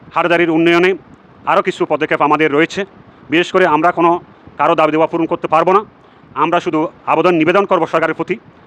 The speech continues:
যাতে হাটহাজারীর মেহনতি মানুষের, গণমানুষের পক্ষে সরকার কাজ করে, অবিলম্বিত হাটহাজারীর উন্নয়ন যাতে করে হয়, হাটহাজারীতে যাতে ইফতিজিং না হয়, চাঁদাবাজি না হয়, যাতে রাহাজানি না হয়, খুন খারাপি না হয়,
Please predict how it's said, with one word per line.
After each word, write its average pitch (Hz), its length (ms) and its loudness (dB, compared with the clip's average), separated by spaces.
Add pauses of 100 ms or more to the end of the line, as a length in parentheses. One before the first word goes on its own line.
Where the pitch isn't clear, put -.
(140)
যাতে 151 320 0
হাটহাজারীর 151 460 0 (320)
মেহনতি 165 320 0
মানুষের, 160 320 0
গণমানুষের 160 480 0 (420)
পক্ষে - 300 -2 (380)
সরকার 151 260 -2
কাজ 147 220 0
করে, 175 180 2 (540)
অবিলম্বিত 151 320 0
হাটহাজারীর 156 460 0 (360)
উন্নয়ন 151 280 2
যাতে 156 220 0
করে 156 140 2
হয়, 180 180 0 (460)
হাটহাজারীতে 160 420 0
যাতে 156 220 0
ইফতিজিং 160 300 -2
না 156 120 2
হয়, 165 200 0 (600)
চাঁদাবাজি 151 360 0
না 151 140 2
হয়, 160 180 0 (760)
যাতে 151 240 0
রাহাজানি 160 320 2
না 160 120 4
হয়, 156 200 0 (420)
খুন 165 140 0
খারাপি 156 260 2
না 151 180 2
হয়, 165 140 2